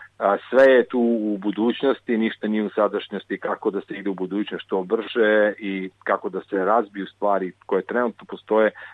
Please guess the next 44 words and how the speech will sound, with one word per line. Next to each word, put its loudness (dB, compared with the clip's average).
da 0
bi -6
se -2
na 0
neki -2
bolji 6
način 0
napravili, -2
efikasniji -2
način -4
ili -10
profitabilniji -6
način -6
napravili -6
za -14
budućnost. -14
To 2
su -6
društva 4
koje 0
nikad 0
ne 0
spavaju 4
i -2
koje 0
nikad 0
nestaju 2
na -12
mnoge, -4
na -4
mno-, -6
na -6
mnoge -4
načine. -10
A 4
pritiska 0
društva, 4
pa 6
to 2
nismo 0
samo 4
mi, 2
to 6
je 8